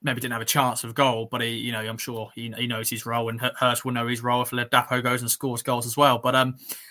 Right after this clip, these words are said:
Liam, let's mention one player coming in to replace, um, a superstar in Leif Davis, um, had a hamstring problem, uh, but Greg Lee comes in, and wow, what a performance from him! His first start, I think first league start since January.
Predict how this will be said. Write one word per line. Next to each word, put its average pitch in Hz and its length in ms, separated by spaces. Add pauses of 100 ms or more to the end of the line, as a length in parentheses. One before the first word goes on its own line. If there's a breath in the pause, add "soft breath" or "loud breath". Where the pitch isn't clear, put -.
(100)
Liam, 175 180
let's 180 180
mention 165 540 (200)
one 160 260
player 147 240
coming 131 300
in 151 240
to 143 180
replace, 139 560
um, 127 420
a 131 60
superstar 147 680
in 131 80
Leif 135 200
Davis, 143 440
um, 127 340
had 139 200
a 123 120 (280 loud breath)
hamstring 180 480
problem, 165 400 (340 soft breath)
uh, 147 140
but 143 160
Greg 160 240
Lee 175 260
comes 170 400
in, 196 300 (340)
and 165 320
wow, 135 560
what 160 280
a 156 40
performance 151 400
from 143 160
him! 143 80
His 131 140
first 185 260
start, 175 340
I - 40
think 156 180
first - 200
league 180 220
start 139 300
since 131 240
January. 127 600